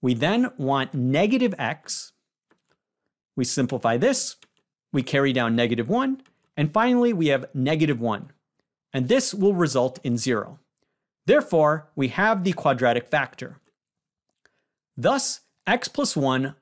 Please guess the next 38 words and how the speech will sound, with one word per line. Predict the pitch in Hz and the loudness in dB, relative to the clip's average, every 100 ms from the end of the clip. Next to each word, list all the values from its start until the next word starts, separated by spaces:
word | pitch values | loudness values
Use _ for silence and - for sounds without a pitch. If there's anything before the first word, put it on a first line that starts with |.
| - | -6
multiplied | 131 156 285 262 214 208 | -2 2 0 0 0 2
by | 165 160 | 2 2
this | 156 151 | 0 0
quadratic, | 151 131 123 120 135 - _ - | 0 2 2 2 0 -6 _ -4
x | 180 - | -4 -4
squared | - 151 139 - | -2 0 0 -2
minus | 131 123 160 151 143 147 | -2 -2 0 0 -2 -6
x | 127 135 | -8 -2
minus | 196 208 175 127 | 0 0 0 -2
one, | 123 131 - _ _ - | -4 -4 -8 _ _ -4
is | 135 | -2
exactly | 147 233 240 214 180 | 0 0 0 -2 0
equal | 143 - 135 | -2 -2 -4
to | 123 | -2
this | 117 - | -4 -4
cubic. | - 226 120 - _ _ _ _ _ _ _ _ _ _ | 0 2 0 -6 _ _ _ _ _ _ _ _ _ _
To | 139 | -2
find | 165 170 170 | 2 4 4
the | |
roots | 131 165 170 | 4 2 2
of | 131 | -2
the | 123 | -2
cubic | - 285 208 - | 2 2 2 0
equation, | - 123 113 135 165 - _ _ - | 2 2 2 -2 -4 -10 _ _ -2
we | 131 | 0
can | 151 | 0
find | 127 190 214 208 | 0 2 4 4
the | |
roots | 165 135 151 147 - - | 4 2 2 -2 -8 -2
of | 139 131 135 - | 0 0 -6 -16
the | 127 123 | -8 -6
linear | 117 220 294 269 | 0 2 4 2
factor | - 135 135 156 147 - | 2 -2 -2 -2 -4 -4
multiplied | 165 165 262 233 131 123 | 0 2 2 2 0 2
by | 120 120 | 2 2
the | 123 | 0
quadratic | - 131 156 175 147 | 0 2 4 2 0
factor. | 117 101 - - | -4 -6 -8 -20